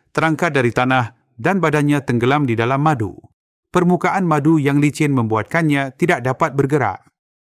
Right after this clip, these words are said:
Walaupun ia menikmati madu itu, ia kehilangan keupayaan untuk merangkak keluar.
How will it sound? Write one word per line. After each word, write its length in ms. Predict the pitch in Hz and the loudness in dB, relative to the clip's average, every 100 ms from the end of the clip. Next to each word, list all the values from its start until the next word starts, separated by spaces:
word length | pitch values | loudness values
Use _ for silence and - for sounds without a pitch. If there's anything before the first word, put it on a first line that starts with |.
| _ | _
Walaupun 480 | 131 165 165 156 190 - | -2 0 0 0 -2 0
ia 200 | 156 147 | 0 2
menikmati 480 | 127 117 120 117 | 0 -2 -4 -2
madu 280 | 131 120 120 | -2 0 0
itu, 360 | 120 113 120 110 _ - | -2 -2 -2 -2 _ -6
ia 240 | 170 185 180 | -2 -2 0
kehilangan 480 | 160 160 156 165 | 0 2 2 0
keupayaan 640 | 165 147 127 120 113 151 151 | -2 -2 -2 -2 0 -2 0
untuk 320 | 147 139 113 | -2 -2 -2
merangkak 400 | 117 123 156 131 | -2 -2 -4 -4
keluar. 560 | 151 160 104 85 - | 0 0 0 -6 -18